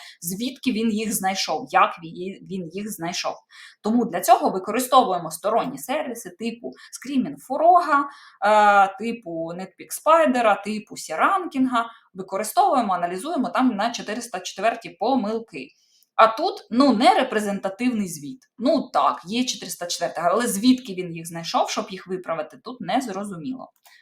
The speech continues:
Окей, йдемо далі. Тому то тут потрібно використовувати інші, е, джерела, щоб подивитися дійсно, м, чотириста четверті помилки.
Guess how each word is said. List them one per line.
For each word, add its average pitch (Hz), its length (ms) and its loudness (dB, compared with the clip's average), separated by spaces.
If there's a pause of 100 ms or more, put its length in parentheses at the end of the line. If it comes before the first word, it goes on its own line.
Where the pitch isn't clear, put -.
(180)
Окей, - 340 0
йдемо - 360 -4
далі. - 360 0 (920)
Тому 214 200 4
то - 160 -6
тут 339 420 -2 (260)
потрібно 254 340 0
використовувати 202 680 -6
інші, 185 560 -4 (160)
е, 170 580 2
джерела, 247 540 2 (120)
щоб - 180 -10
подивитися 180 520 -6
дійсно, 180 640 -8
м, 160 400 -12
чотириста - 380 -10
четверті - 480 -4
помилки. 185 440 -2